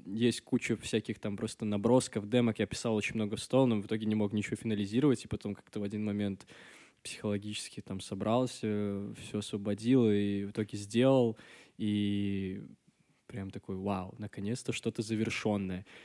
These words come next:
И потом началась вот работа уже там и с обложкой, и рабо-, работа по продвижению. Я вот щас люблю говорить, что раньше был музыкантом, а потом стал маркетологом.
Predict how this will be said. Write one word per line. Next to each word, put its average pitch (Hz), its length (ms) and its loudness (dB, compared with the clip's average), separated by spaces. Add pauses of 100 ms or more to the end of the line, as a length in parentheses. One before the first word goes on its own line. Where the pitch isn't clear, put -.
(140)
И 131 80 4
потом 175 240 6
началась 151 400 6
вот 127 100 0
работа 127 380 6
уже 107 240 2
там 107 180 -2
и 104 40 -2
с - 120 -8
обложкой, 165 640 4
и 110 320 4
рабо-, 117 400 4
работа 113 400 2
по - 80 -12
продвижению. 110 760 2
Я 110 140 4
вот 107 120 2
щас - 260 -4
люблю 113 200 0
говорить, 107 340 4
что - 200 -2
раньше 107 300 0
был 104 120 0
музыкантом, 107 680 -2
а - 20 -8
потом 101 320 -6
стал 101 220 -4
маркетологом. 120 840 2